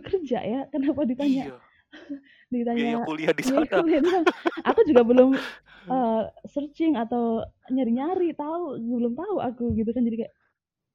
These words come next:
Speaker 1: tapi untungnya di internet ada gitu. <laughs> Jadi
Speaker 2: Oh,
Speaker 1: dia
Speaker 2: langsung
Speaker 1: yang
Speaker 2: kamu searching di handphonemu saat itu juga gitu ya?
Speaker 1: Tidak, di searching oleh
Speaker 2: Oh.
Speaker 1: komputer bapaknya <laughs> ini.
Speaker 2: Oh, langsung bapak itu yang searching sendiri.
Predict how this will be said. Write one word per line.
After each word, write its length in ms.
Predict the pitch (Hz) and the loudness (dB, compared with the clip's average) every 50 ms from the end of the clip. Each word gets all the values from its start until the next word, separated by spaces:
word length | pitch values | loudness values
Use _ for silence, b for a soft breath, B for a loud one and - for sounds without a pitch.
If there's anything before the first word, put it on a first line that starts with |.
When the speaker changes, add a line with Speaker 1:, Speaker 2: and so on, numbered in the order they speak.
| _ _ _ _ _ - | _ _ _ _ _ -8
Speaker 1:
tapi 100 | 220 247 311 | -6 -4 -4
untungnya 240 | 294 247 247 311 285 | -4 -2 -2 -2 -2
di 80 | 226 | -2
internet 300 | 175 208 214 226 233 247 - | -2 -4 -6 -6 -8 -8 -6
ada 240 | 220 226 214 208 - - | -6 -4 -4 -4 -4 -6
gitu. 160 | 170 160 - | -10 -6 -6
<laughs> 840 | 254 302 - 269 294 _ _ - 339 294 302 - - - - - _ - | -6 -6 -6 -12 -18 _ _ -8 -8 -8 -8 -14 -14 -20 -20 -18 _ -8
Jadi 80 | 226 269 | -4 -4
Speaker 2:
Oh, 40 | 269 | 0
Speaker 1:
dia 120 | 240 277 277 | 2 4 4
Speaker 2:
langsung 160 | 285 277 277 285 | 4 4 2 0
Speaker 1:
yang 80 | 277 | -2
Speaker 2:
kamu 100 | 269 - - | -2 -4 -6
searching 280 | - 147 139 - 165 147 143 | -6 -6 -4 -4 -6 -4 -4
di 240 | 143 139 139 131 - | -4 -4 -4 -4 -2
handphonemu 440 | 151 139 135 - 147 143 147 147 143 | -4 -4 -2 -2 -4 -4 -4 -4 2
saat 160 | - 143 143 | 2 2 2
itu 160 | - 151 - 147 | 2 -4 -8 -8
juga 240 | 135 160 156 165 | -8 -4 -4 -4
gitu 200 | 147 - 311 311 | -4 0 0 0
ya? 40 | 240 | 2
Speaker 1:
Tidak, 240 | 240 226 220 226 - - - - | 2 2 2 0 -2 -2 -4 -4
di 80 | 220 254 247 | -4 -4 -2
searching 280 | 262 262 254 - 285 269 240 | -2 -4 -4 -2 -4 -2 0
oleh 180 | 240 240 269 269 254 | 0 -2 -2 -2 -4
Speaker 2:
Oh. 320 | 254 240 233 - - - b b b | -6 -8 -8 -10 -14 -20 b b b
Speaker 1:
komputer 400 | _ 247 247 233 233 - 277 277 277 269 - - _ | _ 0 0 0 0 0 0 0 0 -4 -8 -12 _
bapaknya 400 | 214 208 220 220 - - 320 339 330 | -6 -6 -4 -2 4 6 6 6 6
<laughs> 20 | - | 4
ini. 500 | 427 - - 294 254 - 302 - - - _ _ _ _ _ 571 - - | 6 8 8 8 6 4 0 -8 -8 -10 _ _ _ _ _ -20 -16 -16
Speaker 2:
Oh, 640 | - - 247 240 240 247 247 247 254 254 247 240 | -14 -14 -12 -12 -12 -12 -8 -4 -2 0 0 2
langsung 300 | 240 220 190 - 202 202 196 | 2 2 2 0 -6 -8 0
bapak 320 | 185 185 180 - 214 208 | 0 0 0 2 -2 -2
itu 140 | 208 - 240 | 0 -2 -4
yang 100 | 226 208 196 | -6 -6 -10
searching 260 | - 196 180 - 190 | -12 -12 -12 -12 -14
sendiri. 240 | 180 175 180 190 190 | -8 -6 -4 -4 -4